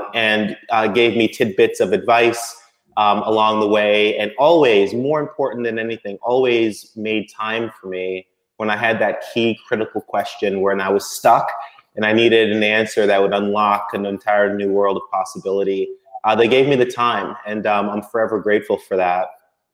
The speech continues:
And then the last thing I'll mention is, and I, I wanna give myself credit for this <laughs> one, not that I do this often, but I also stopped thinking about mentorship, um, hierarchically,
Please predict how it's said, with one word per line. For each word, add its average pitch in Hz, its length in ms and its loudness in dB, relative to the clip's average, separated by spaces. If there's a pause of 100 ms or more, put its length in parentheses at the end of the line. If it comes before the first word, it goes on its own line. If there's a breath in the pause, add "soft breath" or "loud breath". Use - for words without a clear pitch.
(160)
And 156 120 4
then 143 100 4
the 139 60 4
last 139 320 4
thing 131 140 -2
I'll 113 60 4
mention 113 400 -2
is, 104 340 -4 (380 soft breath)
and 127 100 2
I, 123 140 4
I 131 80 2
wanna 151 200 2
give 139 120 0
myself 120 560 0
credit 104 260 0
for 127 100 -2
this 131 220 0
<laughs> - 0 -
one, 143 160 4
not 123 200 -2
that 117 100 2
I 117 60 4
do 113 180 0
this 107 180 -2
often, 113 460 0
but 104 260 0 (520)
I 135 100 4
also 156 400 4
stopped 131 520 -2
thinking 131 360 -6
about 104 440 -2
mentorship, 107 880 -6 (560)
um, 107 400 2
hierarchically, 110 1120 -2